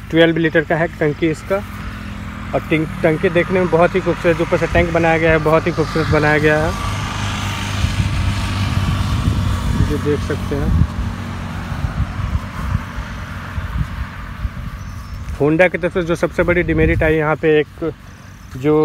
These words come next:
अभी फ़िलहाल पीछे में rear disc option इसमें नहीं है Honda X Blade में। और अगर दूसरी demerit देखा जाए तो यहाँ पे engine kill switch का नहीं है, जो कि और सब जी-, pulsar वगैरह महंगी गाड़ियों में होती है, जैसे pulsar अपाचे वगैरह में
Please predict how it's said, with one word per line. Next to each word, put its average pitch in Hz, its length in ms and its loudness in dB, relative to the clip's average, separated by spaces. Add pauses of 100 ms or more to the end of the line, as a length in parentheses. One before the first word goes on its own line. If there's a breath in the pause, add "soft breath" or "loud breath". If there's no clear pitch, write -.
(220)
अभी 156 240 2
फ़िलहाल 156 360 6
पीछे 165 300 0
में 160 120 6
rear 165 260 6
disc 160 320 0
option 165 320 4
इसमें 156 220 -2
नहीं 151 240 2
है 151 120 -2
Honda 143 340 2
X - 120 -14
Blade 147 240 2
में। 156 140 0
और 143 220 0
अगर 147 300 0 (440 loud breath)
दूसरी 147 240 0
demerit 160 320 2
देखा 160 220 0
जाए 151 160 2
तो 160 100 -2
यहाँ 156 100 2
पे 156 100 -2
engine 156 240 0 (100)
kill 165 160 4
switch 165 280 -2
का 156 160 2
नहीं 143 200 2
है, 127 80 0
जो 131 120 0
कि 151 260 -2 (140)
और 156 180 4
सब 151 280 -4
जी-, 139 220 -4
pulsar 151 360 2
वगैरह 151 300 2
महंगी 151 280 0
गाड़ियों 151 280 0
में 151 60 -2
होती 139 220 -2
है, 147 60 0
जैसे 143 200 -4
pulsar 143 340 -2
अपाचे 143 320 -4
वगैरह 143 220 -2
में 143 180 -2